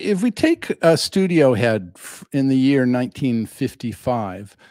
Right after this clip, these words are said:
he or she was a person who relied upon his or her gut, w-, famously, uh, good at detecting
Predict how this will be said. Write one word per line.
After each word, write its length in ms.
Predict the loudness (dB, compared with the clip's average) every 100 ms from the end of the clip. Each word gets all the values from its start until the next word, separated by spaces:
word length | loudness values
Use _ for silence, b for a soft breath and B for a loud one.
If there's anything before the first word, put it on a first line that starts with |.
| b -4
he 200 | 2 2
or 80 |
she 380 | 0 -2 -4 -2
was 300 | 2 0 0
a 60 | -6
person 420 | -4 -6 -4 -4
who 120 | -2
relied 460 | 0 0 2 0 -2
upon 400 | -4 -4 -4 -4
his 200 | -4 -4
or 80 | -6
her 160 | -8
gut, 440 | -8 -8 -8 -12 B B B
w-, 160 | -14 -8
famously, 800 | 0 0 0 -2 -8 -14 -16 -20 _ -6
uh, 100 | -6 0
good 260 | 2 2 0
at 200 | -6 -10 _
detecting 600 | -14 -8 -8 -6 -4 -4